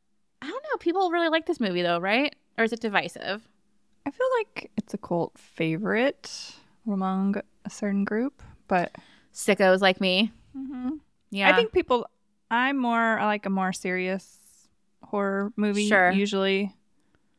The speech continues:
Speaker 1: Sure.
Speaker 2: Like a earlier eighties is usually what I prefer.
Speaker 1: Yeah.
Speaker 2: So I like the first one a lot better.
Speaker 1: It's very campy
Speaker 2: Mm-hmm.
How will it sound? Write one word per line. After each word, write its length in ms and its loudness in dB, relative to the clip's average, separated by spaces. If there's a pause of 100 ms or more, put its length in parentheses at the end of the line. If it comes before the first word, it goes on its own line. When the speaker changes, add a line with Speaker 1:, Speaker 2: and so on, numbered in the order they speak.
(180)
Speaker 1:
Sure. 180 0
Speaker 2:
Like 140 2
a 120 2
earlier 840 0 (120)
eighties 800 -4 (960)
is 260 -6
usually 280 -2
what 100 0
I 60 -2
prefer. 560 0
Speaker 1:
Yeah. 220 2
Speaker 2:
So 320 -2 (1000)
I 100 0
like 140 0
the 60 -20
first 200 -8
one 80 -6
a 40 -4
lot 160 -6
better. 280 -8 (640)
Speaker 1:
It's 200 0
very 320 4
campy 720 -4
Speaker 2:
Mm-hmm. 240 0